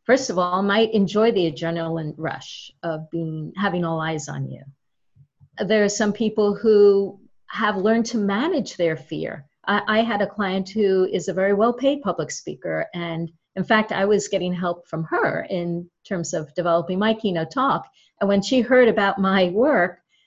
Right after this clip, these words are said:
she said, "You know, I want to work with you because I, I'm on stage all the time. I, I, you know, get paid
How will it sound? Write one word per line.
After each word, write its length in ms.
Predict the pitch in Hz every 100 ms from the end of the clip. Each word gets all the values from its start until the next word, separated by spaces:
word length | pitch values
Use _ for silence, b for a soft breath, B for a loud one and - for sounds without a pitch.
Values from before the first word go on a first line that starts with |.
| _ _ _ -
she 160 | 220
said, 240 | - 160 220
"You 60 |
know, 180 | 233 214
I 100 | 196
want 180 | 185 180
to 60 |
work 300 | 180 294 370
with 160 | 226 208
you 240 | 147 151 151
because 680 | 160 190 170 165 - - _ _ _ -
I, 80 | -
I'm 160 | 226 220
on 160 | 196 196
stage 300 | 196 175 175
all 100 | 165
the 100 | 165
time. 520 | - 240 269 330 - -
I, 240 | 160 170 175
I, 200 | 156 151 151
you 120 | - 170
know, 160 | 151
get 200 | 147 -
paid 200 | - 170